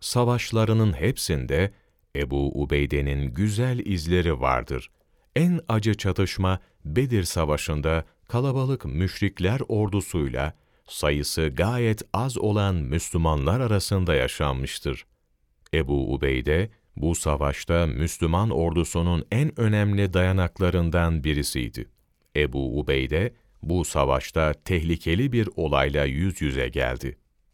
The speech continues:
Şöyle ki, Hazreti Ebu Ubeyde'nin radıyallahu anh babası, puta tapmaya sıkı sıkıya bağlı bir kimseydi. Babasının arzu etmemesine rağmen,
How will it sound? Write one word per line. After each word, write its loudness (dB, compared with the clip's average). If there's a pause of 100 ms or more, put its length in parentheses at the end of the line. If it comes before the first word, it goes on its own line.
Şöyle 0
ki, -2 (360)
Hazreti 0
Ebu 2
Ubeyde'nin 0 (260)
radıyallahu -2
anh -4
babası, -2 (300)
puta -4
tapmaya -2
sıkı -2
sıkıya 0
bağlı 2
bir -4
kimseydi. -4 (300)
Babasının 0
arzu 0
etmemesine 0
rağmen, 0